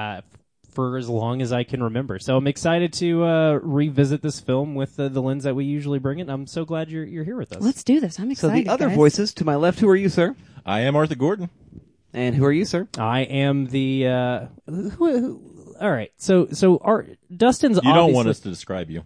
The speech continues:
Speaker 1: Dustin's obviously the Rob Lowe, right?
Speaker 3: Oh, I'm not.
Speaker 2: Oh, that hair.
Speaker 4: Well,
Speaker 2: Come
Speaker 4: physically, maybe,
Speaker 2: on.
Speaker 4: yes. He hasn't aged, much like
Speaker 1: Much
Speaker 4: Mister
Speaker 1: like
Speaker 4: Rob Lowe.
Speaker 1: Mister Lowe.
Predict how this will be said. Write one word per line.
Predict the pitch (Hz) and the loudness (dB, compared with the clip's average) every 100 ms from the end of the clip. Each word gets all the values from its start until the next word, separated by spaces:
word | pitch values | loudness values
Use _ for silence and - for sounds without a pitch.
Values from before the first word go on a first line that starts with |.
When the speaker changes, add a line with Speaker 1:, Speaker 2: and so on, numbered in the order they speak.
| - | 4
Speaker 1:
Dustin's | 214 - 202 | 4 4 4
obviously | 143 120 113 123 | 6 6 2 0
the | 104 | 2
Rob | 107 98 107 | 2 0 -2
Lowe, | 107 90 95 - - - - _ _ _ _ _ - | -2 -2 -6 -10 -20 -20 -20 _ _ _ _ _ -2
right? | 135 180 233 | 0 0 -4
Speaker 3:
Oh, | 117 113 | -8 -10
I'm | 107 101 208 | -8 -10 -10
not. | 208 202 | -6 2
Speaker 2:
Oh, | 254 240 | 4 6
that | 220 190 | 2 2
hair. | 202 208 185 175 170 427 392 110 | 2 2 2 -2 -8 -12 -14 -12
Speaker 4:
Well, | 190 190 185 180 | -6 -4 -4 -6
Speaker 2:
Come | - - 220 | -6 -2 0
Speaker 4:
physically, | 190 170 110 | 0 -2 -2
maybe, | 101 143 104 | -2 -2 -2
Speaker 2:
on. | 90 | -4
Speaker 4:
yes. | 87 95 - - | -6 -6 -8 -10
He | 113 | -8
hasn't | 104 95 | -8 -8
aged, | 85 113 104 - - - | -6 -6 -8 -14 -16 -10
much | 104 | -8
like | 92 87 - - - | -8 -10 -12 -16 -2
Speaker 1:
Much | 120 | 0
Speaker 4:
Mister | 107 127 | 2 0
Speaker 1:
like | 170 | 0
Speaker 4:
Rob | 90 113 | -2 -4
Lowe. | 131 | -6
Speaker 1:
Mister | 123 117 117 | -6 -6 -4
Lowe. | 104 101 | -2 -4